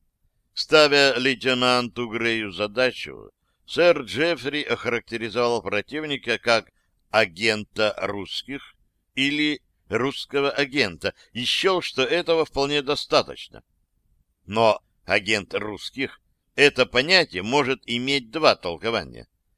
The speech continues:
Либо это британец, завербованный русскими и теперь предающий свою родину,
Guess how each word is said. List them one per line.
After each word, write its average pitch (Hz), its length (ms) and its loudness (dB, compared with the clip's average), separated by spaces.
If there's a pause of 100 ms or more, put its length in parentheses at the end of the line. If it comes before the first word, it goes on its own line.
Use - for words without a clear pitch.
(300)
Либо 127 440 4
это 113 400 2
британец, 113 680 -2
завербованный 104 840 -2
русскими 64 540 -10 (280)
и 107 100 -10
теперь 117 360 -2
предающий 113 600 -2
свою 151 220 -4
родину, 76 440 -4